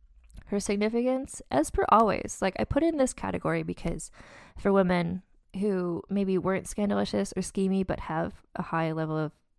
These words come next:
significance, just so everybody can get a high score in something. But for her, like, her significance is like, well, she had ten children. Did her ten children do cool stuff? Like, I'm sure they did. I didn't research that. But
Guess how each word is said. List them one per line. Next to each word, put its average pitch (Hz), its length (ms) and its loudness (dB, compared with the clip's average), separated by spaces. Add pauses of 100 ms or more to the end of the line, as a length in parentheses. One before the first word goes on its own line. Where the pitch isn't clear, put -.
(180)
significance, 202 600 -2
just 262 140 -2
so 262 140 4
everybody 208 440 2
can 170 180 -8
get 156 160 -4
a - 60 -4
high - 120 -6
score - 240 -8
in - 120 -12
something. - 380 -12 (540)
But 180 120 0
for 208 120 -2
her, 202 120 2
like, - 160 -2
her 180 140 -2
significance 190 540 -2
is - 80 -10
like, 160 100 -8
well, - 120 -12
she - 100 -8
had 160 100 -6
ten 196 200 2
children. 156 420 0 (160)
Did 180 240 0
her 170 120 -4
ten 165 280 -4
children 180 280 0
do 180 140 2
cool 190 240 0
stuff? 240 420 0
Like, - 240 -4 (200)
I'm 254 100 2
sure 277 200 2
they 285 100 4
did. 294 240 2 (100)
I 180 60 0
didn't 165 220 -2
research 208 340 -2
that. - 220 -6 (720)
But 196 440 0